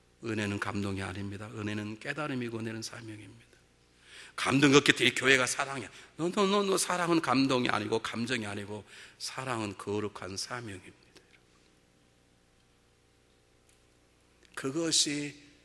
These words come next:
세상을 바꾸는 것이죠. 주님이 말씀하죠. "내가 너희를 사랑한 것처럼 사랑하라."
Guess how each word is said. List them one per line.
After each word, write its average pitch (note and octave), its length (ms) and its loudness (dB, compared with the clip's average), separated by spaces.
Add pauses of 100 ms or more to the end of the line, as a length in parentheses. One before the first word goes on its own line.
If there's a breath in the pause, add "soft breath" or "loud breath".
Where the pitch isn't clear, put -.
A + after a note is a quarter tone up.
(140)
세상을 G#2 640 -8
바꾸는 - 420 -20
것이죠. - 360 -20 (500 soft breath)
주님이 G#2+ 380 -2
말씀하죠. F2 640 -8
"내가 B2 680 0 (340 soft breath)
너희를 A2+ 680 -2
사랑한 D3+ 640 -6
것처럼 G#2+ 500 -10
사랑하라." - 520 -12